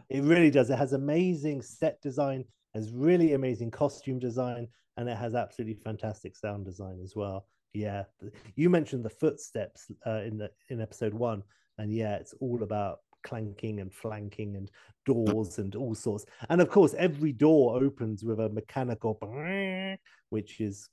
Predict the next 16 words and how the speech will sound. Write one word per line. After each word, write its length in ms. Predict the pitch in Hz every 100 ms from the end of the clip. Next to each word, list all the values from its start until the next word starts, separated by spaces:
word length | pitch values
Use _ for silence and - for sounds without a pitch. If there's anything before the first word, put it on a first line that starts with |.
| -
you 160 | 147
know, 120 | 104 98 -
even 320 | 135 120 120
in 180 | 113 113
the, 100 | 110
like, 220 | 107 98
the 60 | 107
sort 140 | 113
of 60 | 104
the 80 | 104
rustic, 460 | 107 101 - 98
of 100 | 104
course, 320 | - 113 101 -
like, 160 | 98
his 160 | - 95
home 460 | - 120 110 98